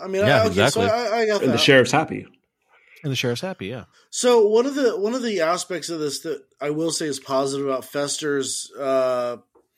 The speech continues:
Speaker 1: con-, contribution to the web, of, of this episode is that he kind of played up the solo lifestyle and kind of, I think, made Wednesday question her decisions to be alone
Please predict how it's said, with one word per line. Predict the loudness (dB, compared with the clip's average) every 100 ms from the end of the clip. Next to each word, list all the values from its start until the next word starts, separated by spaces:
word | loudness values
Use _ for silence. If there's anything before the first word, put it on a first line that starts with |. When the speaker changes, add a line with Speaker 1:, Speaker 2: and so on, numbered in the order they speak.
| _ -18
Speaker 1:
con-, | -16 -10
contribution | -8 -8 -8 -6 -6 -6
to |
the | -6
web, | -6 -8 -8
of, | -6 -6 -8
of | -8
this | -6 -6
episode | -8 -10 -10 -10 -14 -20 -20 -18 -8
is | -4 -4
that | -2 -2 -4
he | -6 -10
kind | -4 -2 -2 2
of | 2 2 -2 _ -20 _ _ _
played | -16 -4 4 6 6 4
up | 2 0 0
the | -6 -6
solo | -6 -2 -2 0
lifestyle | -2 -2 -4 -6 -6 -4 -4 -6 -8
and | -10 -6
kind | -4 -4 -4
of, | -6 -8 -20 _ -20 -18 -8
I | -8
think, | -6 -10 -12
made | -8 -6 -4 -4
Wednesday | -4 -4 -4 -6 -8
question | -8 -8 -8 -8 -8
her | -10
decisions | -10 -10 -10 -10 -12 -12 -10
to | -8 -6 -8 -12 _ _ -10
be | -6
alone | -4 -4 -6 -8 -10 -14